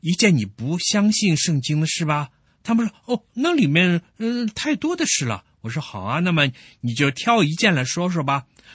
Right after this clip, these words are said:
他说：“哦，整本圣经我都不相信，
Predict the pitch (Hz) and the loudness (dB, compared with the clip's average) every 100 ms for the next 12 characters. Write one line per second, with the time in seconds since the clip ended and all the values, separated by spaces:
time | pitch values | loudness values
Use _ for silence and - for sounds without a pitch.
0 | - 233 240 226 - _ - 226 302 247 | -6 -2 2 0 -2 _ -4 2 4 4
1 | 147 196 175 208 180 _ 120 135 359 330 | 2 2 2 2 0 _ -4 -2 0 -2
2 | 202 - 127 120 120 | -2 -2 0 -2 -4